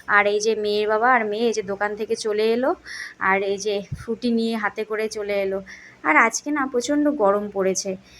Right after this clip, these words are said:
সকাল থেকে খুব রৌদ্র উঠেছে আর ভালোই গরম লাগছে। এই কয়েকদিন তো প্রায় বৃষ্টি চলছিল, একটু বৃষ্টি, একটু গরম, একটু ঠান্ডা, ভালোই ছিল আবহাওয়াটা।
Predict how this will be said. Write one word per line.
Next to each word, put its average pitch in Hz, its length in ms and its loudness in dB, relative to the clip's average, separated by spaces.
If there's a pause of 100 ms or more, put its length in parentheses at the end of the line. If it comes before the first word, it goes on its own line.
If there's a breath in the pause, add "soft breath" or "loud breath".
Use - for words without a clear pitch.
(140 loud breath)
সকাল 262 380 0
থেকে 285 260 2
খুব 311 460 -2
রৌদ্র 233 280 2
উঠেছে 214 440 0
আর 214 160 0
ভালোই 254 320 2
গরম 233 300 2
লাগছে। 196 420 -4 (420 loud breath)
এই 269 160 2
কয়েকদিন 254 400 2
তো 262 100 0
প্রায় 240 240 2
বৃষ্টি 220 380 -6
চলছিল, 226 540 -4 (280 loud breath)
একটু - 280 -8
বৃষ্টি, 220 460 -2
একটু 226 220 -2
গরম, 208 480 0 (420 soft breath)
একটু - 200 -10
ঠান্ডা, 202 640 0
ভালোই 240 280 4
ছিল 233 200 -2
আবহাওয়াটা। 185 640 0